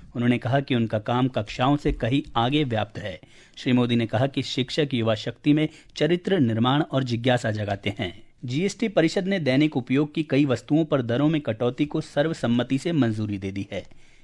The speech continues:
इससे अधिकांश वस्तुएं और सेवाएं सस्ती हो जाएंगी। परिषद ने अप्रत्यक्ष कर प्रणाली को पाँच प्रतिशत, बारह प्रतिशत, अठारह प्रतिशत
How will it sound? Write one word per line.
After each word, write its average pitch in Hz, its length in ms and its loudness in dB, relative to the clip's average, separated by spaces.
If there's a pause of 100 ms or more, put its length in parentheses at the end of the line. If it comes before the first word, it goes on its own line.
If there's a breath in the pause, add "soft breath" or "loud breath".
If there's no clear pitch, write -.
इससे 180 260 0
अधिकांश 139 500 2
वस्तुएं 151 420 0
और 117 220 -2
सेवाएं 123 380 -2
सस्ती - 380 -8
हो 101 140 -6
जाएंगी। 95 400 -6 (380 soft breath)
परिषद 151 340 0
ने 175 200 0
अप्रत्यक्ष 131 500 -2
कर 127 220 0
प्रणाली 120 420 2
को 143 140 -2
पाँच 107 340 2
प्रतिशत, 131 480 -2 (260 loud breath)
बारह 139 300 2
प्रतिशत, 131 560 -4
अठारह 117 480 0
प्रतिशत 117 480 -4